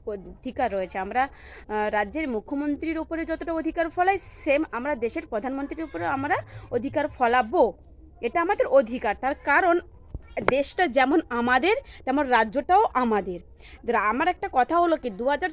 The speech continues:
চোদ্দো সালের পরে দেশের প্রধানমন্ত্রী আমাদের জন্য, মানে আমাদের দেশবাসীর জন্য কি কি করেছে, একটু বিস্তারিত বলো তোমরা, নাহলে আমিই বলে দেবো। আর দু হাজার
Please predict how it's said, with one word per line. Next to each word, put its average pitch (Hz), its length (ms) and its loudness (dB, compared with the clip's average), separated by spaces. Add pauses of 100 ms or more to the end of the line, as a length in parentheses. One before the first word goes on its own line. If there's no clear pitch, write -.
চোদ্দো 226 320 -4
সালের 262 320 0
পরে 254 340 0
দেশের 220 320 0
প্রধানমন্ত্রী 254 880 0
আমাদের 294 440 0
জন্য, 226 240 2
মানে 226 200 0
আমাদের 277 420 -2
দেশবাসীর 254 400 -2
জন্য 254 220 -6 (120)
কি 359 140 0
কি 359 140 0
করেছে, 254 460 0 (360)
একটু 285 220 -4
বিস্তারিত 285 420 -2
বলো 302 240 0
তোমরা, 330 320 0 (1000)
নাহলে 349 200 4
আমিই 359 240 4
বলে 240 240 0
দেবো। 190 320 -6 (340)
আর 233 140 2
দু 220 120 2
হাজার 311 200 6